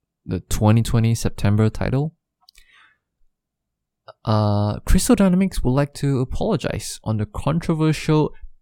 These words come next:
paid X P boost option that has been added to the game last month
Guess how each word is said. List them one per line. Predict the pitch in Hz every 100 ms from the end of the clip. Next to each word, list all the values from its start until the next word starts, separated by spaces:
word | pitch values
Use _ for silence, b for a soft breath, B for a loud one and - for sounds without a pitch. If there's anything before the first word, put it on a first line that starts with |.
| -
paid | - 151 - -
X | 117 135 -
P | 147
boost | 110 131 135 139 -
option | 135 139 - - - _ _ _ _ -
that | 98
has | 113 98
been | 113 - -
added | 98 131 -
to | -
the | 120
game | 107 120 123 120 -
last | 90 104 139 143 -
month | 120 127 131